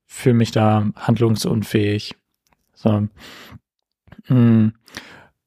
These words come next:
Und gleichzeitig habe ich aber irgendwo auch so ein bisschen so dieses, ja, aber so grundlegend muss man, finde ich, so ein bisschen Bescheid wissen, damit man manche Sachen einordnen kann und so ein bisschen dran teilnimmt, also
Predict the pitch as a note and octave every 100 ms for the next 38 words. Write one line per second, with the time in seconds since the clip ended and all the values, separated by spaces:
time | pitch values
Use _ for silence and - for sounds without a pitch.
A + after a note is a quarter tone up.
0 | _ _ _ _ C#3+ C3+ B2 C#3 C#3+ D3
1 | D3 C#3 C3 C#3 C3+ B2 B2+ D#3 D3+ D#3
2 | C#3+ C3+ - C3 - C3 B2 B2 - B2+
3 | A#2+ A#2 A2+ A#2 A#2 - A#2+ A#2+ B2 B2
4 | A#2 - C#3 C3 C3+ C3 B2+ A#2+ - B2
5 | - A#2+ A#2+ - - - - - _ _
6 | _ - - D#3 D3+ D3 D3 - - -
7 | - C#3 C3+ C#3 D3 B2 B2+ - C#3 D#3
8 | - C#3 C3+ B2+ B2 - C3 B2+ B2 B2+
9 | A#2 B2+ D3 C3 C3 C#3 C3 B2 B2 A#2+
10 | - B2+ A#2+ A2 A2+ A#2+ A#2+ B2+ - A#2+
11 | A#2+ A#2+ A#2 A2 A#2+ A#2+ A2 - C#3+ D3
12 | D3 C#3 B2+ A#2+ A#2+ A#2+ - A#2 A#2+